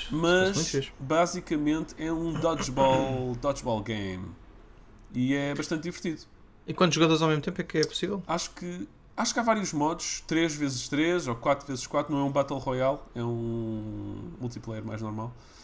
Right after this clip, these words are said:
Speaker 1: Uhum, uhum.
Speaker 2: Ah, mas eu estou a achar bastante fun. Acho que aquilo é mesmo um jogo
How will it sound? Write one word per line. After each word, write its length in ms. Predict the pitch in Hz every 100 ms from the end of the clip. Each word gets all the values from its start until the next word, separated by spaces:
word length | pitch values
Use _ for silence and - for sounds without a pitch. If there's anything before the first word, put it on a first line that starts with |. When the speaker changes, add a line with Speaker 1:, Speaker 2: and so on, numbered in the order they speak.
| - -
Speaker 1:
Uhum, 280 | 131 127 160
uhum. 60 | 143
Speaker 2:
Ah, 760 | 131 135 135 135 135 135 139
mas 180 | 151 151
eu 60 | 175
estou 100 | 180
a 60 |
achar 160 | 175 175
bastante 340 | 175 - 180
fun. 360 | - 180 151 147
Acho 220 | - 123 -
que 60 |
aquilo 200 | - 143
é 60 | 139
mesmo 320 | 139 131 135
um 100 | 131
jogo 300 | 123 143